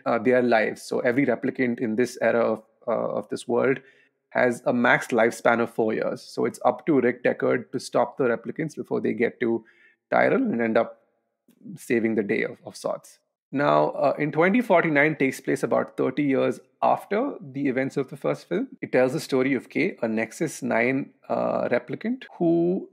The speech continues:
is assigned the task of tracking down and retiring rogue replicants. Uh, on one such mission, uh, things take a surreal twist when he,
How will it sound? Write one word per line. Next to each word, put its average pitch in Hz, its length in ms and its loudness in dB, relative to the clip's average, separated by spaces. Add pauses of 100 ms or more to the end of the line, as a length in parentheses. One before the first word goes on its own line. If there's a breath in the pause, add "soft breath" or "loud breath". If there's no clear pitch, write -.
is 143 260 2
assigned 160 580 2
the 131 80 -2
task 123 560 2
of 131 120 -12
tracking 131 440 0
down 120 260 2
and 117 140 -2
retiring 120 720 0
rogue 147 240 2
replicants. - 680 -4
Uh, 113 380 -2
on 139 160 6
one 156 140 4
such 196 200 2
mission, 202 340 -2 (220)
uh, 117 340 2 (200)
things 139 200 0
take 147 180 0
a - 20 4
surreal 135 360 4
twist 208 300 -2
when 113 140 0
he, - 20 -4